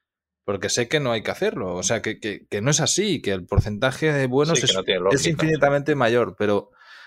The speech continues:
Speaker 1: como te he dicho antes, ¿no? El, el del que me acuerdo es de ese que me vino a decir, "Oye, que estos mails no me gustan, que tal, que cual, que no sé qué". En cambio, de todos los demás que me han escrito diciendo que mola un montón algo, se te olvida,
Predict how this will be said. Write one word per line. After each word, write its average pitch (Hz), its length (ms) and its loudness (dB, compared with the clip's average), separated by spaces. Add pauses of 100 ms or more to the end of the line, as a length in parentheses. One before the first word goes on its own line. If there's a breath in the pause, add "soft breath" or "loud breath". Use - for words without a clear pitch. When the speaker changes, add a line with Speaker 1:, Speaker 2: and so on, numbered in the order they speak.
(120)
Speaker 1:
como 110 220 -4
te 139 100 0
he 147 40 2
dicho 143 240 -2
antes, 101 300 -4
¿no? 123 160 -2
El, 101 200 -4
el 98 380 -4
del 98 280 -6
que 110 100 -8
me 104 100 -4
acuerdo 160 400 -2
es 110 120 -6
de 139 100 2
ese 170 240 -2
que 143 80 -8
me 113 140 -2
vino 139 200 -2
a 131 60 -2
decir, 131 340 -4
"Oye, 151 380 -2 (640 soft breath)
que 113 80 -4
estos 120 280 -6
mails 131 360 -4
no 120 100 -6
me 117 120 -4
gustan, 151 400 -6
que 104 120 -8
tal, 143 240 -2
que - 140 -8
cual, 143 240 -2
que 98 100 -8
no 90 100 -8
sé - 120 -8
qué". 92 140 -10 (480 soft breath)
En 104 140 -8
cambio, 120 280 2
de 92 140 2
todos 165 280 2
los 147 180 0
demás 110 340 -2
que - 120 -12
me 95 140 -6
han 117 140 -4
escrito 107 680 -6
diciendo 101 460 -8
que 92 140 -6
mola 95 180 -4
un 95 60 -4
montón 95 760 -8 (500)
algo, 139 460 0 (1600)
se - 220 -10
te 92 80 -8
olvida, 101 460 -2